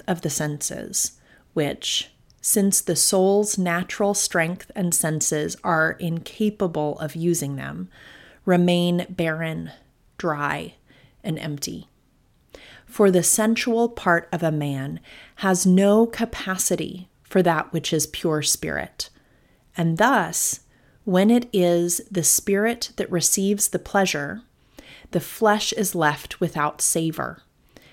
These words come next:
and is too weak to perform any action. But the spirit, which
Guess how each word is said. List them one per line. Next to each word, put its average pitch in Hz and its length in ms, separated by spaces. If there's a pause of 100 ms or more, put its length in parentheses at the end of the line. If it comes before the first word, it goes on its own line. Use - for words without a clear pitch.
(100)
and 170 140
is 170 160
too - 380
weak 185 460 (180)
to - 140
perform 175 580
any 156 420
action. - 580 (760)
But - 220
the 160 100
spirit, 202 840 (880)
which 180 260